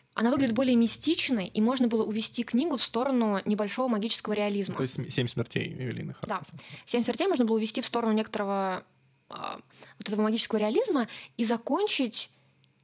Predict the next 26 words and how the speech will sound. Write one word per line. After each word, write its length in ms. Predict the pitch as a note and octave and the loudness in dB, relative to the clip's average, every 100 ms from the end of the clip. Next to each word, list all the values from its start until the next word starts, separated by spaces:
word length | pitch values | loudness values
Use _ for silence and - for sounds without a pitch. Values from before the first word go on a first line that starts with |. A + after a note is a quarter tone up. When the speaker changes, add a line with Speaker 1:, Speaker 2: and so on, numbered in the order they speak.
| - | 2
Speaker 1:
не 140 | A#3+ | 4
сильно 360 | A#3 C4+ C#4+ B3 | 4 4 4 4
объясняя. 640 | A3 A#3 A#3+ A3+ F3+ - - _ | 0 2 2 2 0 -8 -16 _
Ну, 80 | B3 | 0
то 80 | C#4+ | 2
есть 260 | C4 - - | 0 -4 -4
убрать 460 | A#3 C4 C4 A3+ | 0 2 0 2
некоторые 360 | A3 G#3+ G#3 G3+ | 2 2 0 2
моменты, 540 | G3+ A#3 A4 B4+ A#3 - | 4 4 2 0 -2 -4
чтобы 260 | - A3 | -4 -2
ты 140 | A3+ E4+ | 2 2
додумал. 400 | B3+ A3+ A#3+ F#3+ | 2 4 4 4
Я 100 | F#3+ | 2
знаю, 180 | A#3+ G4+ | 0 0
что 140 | A#3+ | -2
есть 120 | A3+ | 0
люди, 120 | D4+ | 0
которых 240 | F4 A#3 A#3+ | 0 0 -2
такое 220 | A3+ B3 | 0 0
бесит. 420 | G3+ G3+ F3+ - - | 2 0 0 -4 4
Им 120 | C4 | 4
нужно 220 | C4 A#3 | 6 4
вот 80 | G#3+ | 2
прям 180 | G#3+ G3 | 0 0
вот 120 | F#3+ _ | -4 _
четко. 340 | - G3+ - | -4 -4 -4